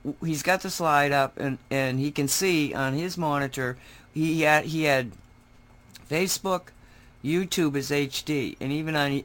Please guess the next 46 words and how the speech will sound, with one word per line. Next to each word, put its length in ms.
H 380
D 280
YouTube, 720
you 120
couldn't 280
really 240
see 260
anything. 440
And 220
so 280
then, 560
um, 440
we 160
said, 420
"Okay, 320
what 300
if, 160
what 180
if 140
we 140
put, 340
if, 200
if, 340
if 180
it 140
reacted 680
to 100
the 140
love 320
energy," 400
because 360
he 80
was 160
talking 360
about 380
putting 260
out 160
more 300
love 240
energy 400
and 100
seeing 380
more. 240
This 200
was 140
not, 300